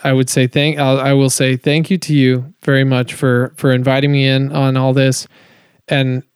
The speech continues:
as genuinely as I can, I wanna thank everybody tuning in right now. Um,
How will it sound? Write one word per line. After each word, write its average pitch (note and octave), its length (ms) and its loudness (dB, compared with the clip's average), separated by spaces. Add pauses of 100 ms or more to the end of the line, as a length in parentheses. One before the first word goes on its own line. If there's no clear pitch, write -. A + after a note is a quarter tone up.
(1300)
as C#3 240 0
genuinely D#3+ 720 2
as D3 160 2
I C3 100 0
can, B2 460 -4 (420)
I C3+ 60 0
wanna C3 200 2
thank C3 580 -4 (500)
everybody C3+ 500 2
tuning C#3 400 0
in B2 260 -2
right C3+ 240 0
now. B2 440 -4
Um, B2 400 -2